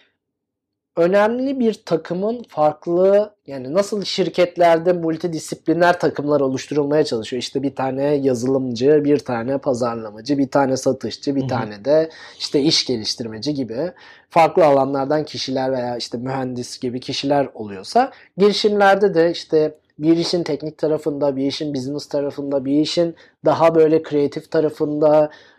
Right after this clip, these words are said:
Speaker 1: e, tasarım tarafında birinin olması, birinin müşteri ilişkileri tarafında olması gibi farklı tipte ve yetenekte kişilerin olması önemli oluyor.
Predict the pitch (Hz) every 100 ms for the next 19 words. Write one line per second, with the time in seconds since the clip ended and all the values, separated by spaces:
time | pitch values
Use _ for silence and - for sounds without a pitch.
0 | - 139 127 123 143 131 151 165 156 160
1 | 160 156 156 151 151 151 151 147 143 -
2 | 147 147 156 156 147 - 156 151 139 -
3 | 151 147 151 139 151 151 147 156 151 143
4 | 143 165 151 160 254 - _ _ - 175
5 | 254 247 190 - 214 190 175 180 180 196
6 | 214 - 190 202 185 143 135 240 202 185
7 | 185 226 196 120 165